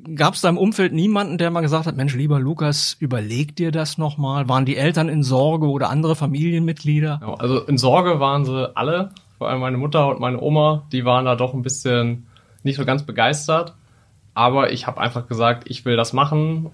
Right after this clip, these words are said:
Speaker 2: und die wussten auch, dass ich jetzt nicht so der leichtsinnige Typ bin und da einfach komme, was wolle, loslege,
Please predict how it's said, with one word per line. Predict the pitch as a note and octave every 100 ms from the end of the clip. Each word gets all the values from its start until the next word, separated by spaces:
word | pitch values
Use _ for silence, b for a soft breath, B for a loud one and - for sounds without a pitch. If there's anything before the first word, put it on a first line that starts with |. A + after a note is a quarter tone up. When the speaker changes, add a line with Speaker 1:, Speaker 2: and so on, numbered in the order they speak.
| -
Speaker 2:
und | A#2+ B2 B2
die | B2+ A#2+
wussten | C#3 - B2
auch, | A#2+ B2 A#2
dass | A#2 B2
ich | A2
jetzt | A#2 -
nicht | B2 B2
so | B2 A#2+
der | A2+
leichtsinnige | A2+ C#3+ - C#3 C3+
Typ | B2+ D3+ D3
bin | C3 C3 B2+
und | - A#2 A2
da | A2 A2
einfach | - A2+ - A2+ -
komme, | A#2+ A#2
was | A2 G#2+
wolle, | A#2 A2 G#2+ G#2 G#2 _ _ - _ - - - - - - -
loslege, | B2+ C3+ A2+ G#2+ A#2 D3